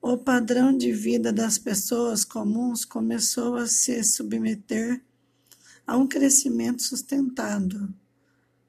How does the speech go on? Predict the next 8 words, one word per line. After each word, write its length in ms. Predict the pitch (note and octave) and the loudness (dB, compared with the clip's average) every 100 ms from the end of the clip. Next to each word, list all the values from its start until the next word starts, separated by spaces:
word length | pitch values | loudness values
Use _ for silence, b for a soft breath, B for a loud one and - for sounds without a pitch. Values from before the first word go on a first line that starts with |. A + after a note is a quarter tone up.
| _ _ _ _ _ _ _ _ _ _ _ _ _ _ _ _ _ _ _ _ _ _ _ _ _ _ _ _ - | _ _ _ _ _ _ _ _ _ _ _ _ _ _ _ _ _ _ _ _ _ _ _ _ _ _ _ _ -4
Nada 720 | A3+ B3+ C4+ C4+ D4 D4 - - | 0 4 4 2 2 0 -4 -2
remo-, 580 | G#3+ A#3 A#3 A#3 A#3+ - _ _ _ _ _ _ | 0 0 0 -2 -2 -6 _ _ _ _ _ _
remotamente 1040 | A3 A3+ A3+ A3 A#3+ G#3+ G#3+ A3+ A#3+ - | -2 0 0 -2 -2 -2 -2 -2 -2 -6
parecido 880 | - - A3+ A3 - A3+ A3+ A3 B3+ B B B B B B - | -6 -4 -2 -2 -2 -2 -4 -4 -6 B B B B B B -4
com 280 | B3 A#3+ | 0 0
esse 320 | A#3 B3 B3 - | 4 4 4 0
comportamento 1000 | B3 A3 A#3+ A#3 A#3 A3 A3 A#3 A#3 | -2 -2 -2 -2 -2 -2 0 0 0
econômico 920 | A#3 - A3+ G#3+ A3 A#3+ A3+ G#3 - | -4 -4 -4 -2 -2 -2 -4 -8 -12